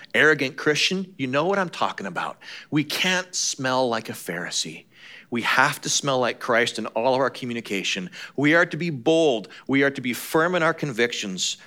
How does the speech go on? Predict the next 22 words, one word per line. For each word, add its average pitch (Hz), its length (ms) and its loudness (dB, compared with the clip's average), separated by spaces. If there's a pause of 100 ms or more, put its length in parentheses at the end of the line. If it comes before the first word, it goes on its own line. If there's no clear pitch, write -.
(260)
but 127 100 2
we 127 140 2
are 127 80 2
to 113 100 -6
be 131 200 -2
so 113 400 -2
with 110 340 -2
gentleness 98 720 -4 (400)
and 90 160 -6
with 90 260 -6
respect. - 640 -6 (2000)
Okay. - 320 4 (1200)
I've 214 100 4
got 277 120 6
a 190 60 6
few 247 340 2
reasons 170 380 0
why 156 180 4
I 156 40 4
think 160 280 -2
every 170 240 4
Christian 143 600 -2